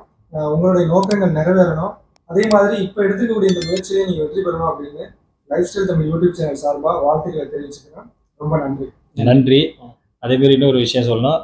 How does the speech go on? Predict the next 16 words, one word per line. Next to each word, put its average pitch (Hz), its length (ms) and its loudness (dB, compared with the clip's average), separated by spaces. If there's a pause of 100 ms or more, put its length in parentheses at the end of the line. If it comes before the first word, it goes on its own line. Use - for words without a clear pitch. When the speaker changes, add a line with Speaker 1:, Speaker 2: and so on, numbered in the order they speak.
Speaker 2:
ஆஹ், 117 400 0
அதிகமா 156 340 6
நான் 143 220 6
தான் 151 140 4
இப்ப 127 160 0
இந்த 120 140 -2
இன்டர்வியூல 127 320 2
பேசியிருந்தாலும், 120 760 -2
ஆஹ், 113 360 -2
இவர் 113 160 -10
பேச 139 280 2
அதிகமா 131 340 4
மாட்டாப்புல, 127 440 -2
ஏன்னா 131 260 -2
செயல்ல 139 400 6
காட்டுவாரு. 117 440 -4